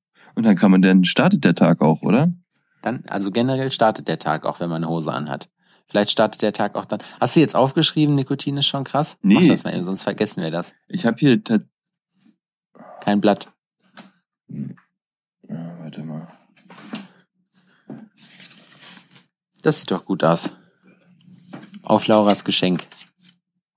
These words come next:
Speaker 1: Ja.
Speaker 2: <laughs> Adrian, warum steht auf meinem Geschenk Nikotin ist schon krass?
Speaker 1: <laughs> Ähm, wenn du, ähm, jetzt in die Verlegenheit kommen würdest, jemals wieder, also das ist ja alles Jugend, ge-, äh,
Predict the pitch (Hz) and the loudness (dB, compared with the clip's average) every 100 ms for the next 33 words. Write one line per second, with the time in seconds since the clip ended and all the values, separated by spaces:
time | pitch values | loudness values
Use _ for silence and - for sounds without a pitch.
0 | _ _ _ _ _ _ _ - - - | _ _ _ _ _ _ _ -10 -8 -8
1 | - - - - 113 - - _ _ - | -4 -4 -2 -8 -10 -12 -18 _ _ -20
2 | - - _ _ - - - - - 139 | -20 -20 _ _ -16 -16 -12 -8 -2 2
3 | 110 82 87 - - 107 104 110 101 104 | 2 2 -2 0 0 0 0 0 0 0
4 | 92 98 98 - 92 90 - 98 117 - | 0 -2 -4 -6 -6 -6 -2 0 0 -2
5 | 87 - 110 120 - _ _ _ _ _ | -4 -4 -4 -4 -8 _ _ _ _ _
6 | - 127 123 131 110 143 131 _ _ _ | -20 -6 0 2 2 -2 -16 _ _ _
7 | _ - - _ _ 123 - - - - | _ -20 -20 _ _ -18 -18 -20 -20 -14
8 | 135 - 117 120 120 123 139 147 135 127 | -14 -6 0 4 4 4 4 6 6 6
9 | 123 113 - 107 107 107 107 - 104 110 | 4 2 -2 0 4 6 4 2 0 0
10 | 107 - - - _ _ _ _ _ 113 | -2 -4 -4 -8 _ _ _ _ _ 2
11 | 113 107 107 131 143 127 107 - 107 107 | 2 2 0 2 2 0 -2 0 2 4
12 | 98 98 98 - 98 101 95 95 - 98 | 4 2 0 0 0 2 0 -2 -2 0
13 | 98 131 208 185 180 175 170 82 69 87 | 0 0 -2 -2 -2 -2 -2 -4 -2 -2
14 | - 95 98 101 107 - - 95 90 87 | -2 2 4 6 2 2 0 2 4 2
15 | 67 85 82 | 2 0 0